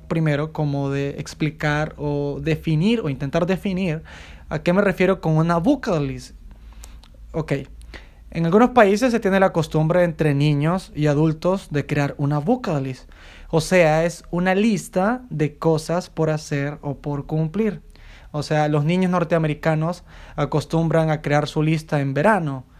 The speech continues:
o sea, en su tiempo de vacaciones luego de la escuela. La mayoría de adultos crea su lista de cosas por hacer o cumplir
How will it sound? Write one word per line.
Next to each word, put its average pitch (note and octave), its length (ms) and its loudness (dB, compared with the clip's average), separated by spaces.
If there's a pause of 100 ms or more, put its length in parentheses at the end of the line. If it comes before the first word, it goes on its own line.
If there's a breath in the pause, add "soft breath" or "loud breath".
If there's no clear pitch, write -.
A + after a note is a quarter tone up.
(160 soft breath)
o D3+ 100 -2
sea, D#3+ 300 4
en D#3 80 0
su D3+ 140 -4
tiempo E3 500 2
de C#3+ 80 0
vacaciones D3 640 -2
luego C#3+ 280 -2
de C#3 60 -2
la C#3+ 80 -4
escuela. D#3 400 -2 (680 loud breath)
La C#3 80 -4
mayoría C#3+ 360 2
de E3 40 8
adultos G3 540 2
crea E3 200 2
su D#3 140 -2
lista D#3+ 540 0
de C#3+ 100 -6
cosas D#3+ 300 -4
por C#3 360 -4
hacer D#3+ 340 0
o E3 100 -2
cumplir D#3 500 -6